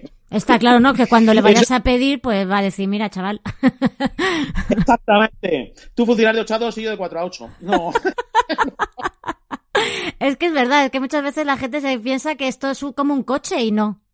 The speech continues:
Speaker 1: No, no, estamos hablando de seres vivos que sienten y que un día a lo mejor, pues oye, no se encuentran bien tampoco y tú tienes
Speaker 2: Ah,
Speaker 1: que
Speaker 2: no.
Speaker 1: entender y saber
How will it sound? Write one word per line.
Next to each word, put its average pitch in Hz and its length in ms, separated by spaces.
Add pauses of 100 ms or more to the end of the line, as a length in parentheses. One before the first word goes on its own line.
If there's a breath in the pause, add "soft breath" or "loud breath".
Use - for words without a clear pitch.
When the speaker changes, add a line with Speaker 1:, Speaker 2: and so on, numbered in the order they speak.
(200)
Speaker 1:
No, 196 160
no, 190 100
estamos 247 300
hablando 240 300
de 214 100
seres 277 400 (340 soft breath)
vivos 302 680 (380 soft breath)
que 226 200
sienten 320 680
y 302 100
que 247 180
un 254 120
día 294 180
a 302 40
lo 302 100
mejor, 311 460
pues 262 220
oye, 285 340
no 254 140
se 381 140
encuentran 226 500
bien 208 240
tampoco 240 680
y 220 420
tú 277 100
tienes 247 220
Speaker 2:
Ah, 160 100
Speaker 1:
que 302 80
Speaker 2:
no. 220 60
Speaker 1:
entender 254 520
y 254 120
saber 247 460